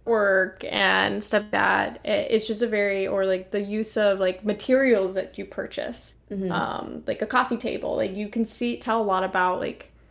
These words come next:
Speaker 1: I don't know, maybe it's just, like, when you're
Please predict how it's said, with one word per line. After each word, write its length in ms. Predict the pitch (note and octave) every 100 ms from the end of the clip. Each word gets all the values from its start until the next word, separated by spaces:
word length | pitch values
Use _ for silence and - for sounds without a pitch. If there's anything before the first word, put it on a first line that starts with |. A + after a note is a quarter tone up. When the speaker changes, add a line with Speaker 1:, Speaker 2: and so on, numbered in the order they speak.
| _ _ _ _ _ _ _ -
Speaker 1:
I 100 | A#3
don't 80 | G3
know, 160 | F3+ F#3+
maybe 280 | G3 G3
it's 120 | F#3+ -
just, 200 | G3 F#3+
like, 180 | F#3 F#3
when 160 | F#3+
you're 260 | F#3+ F3+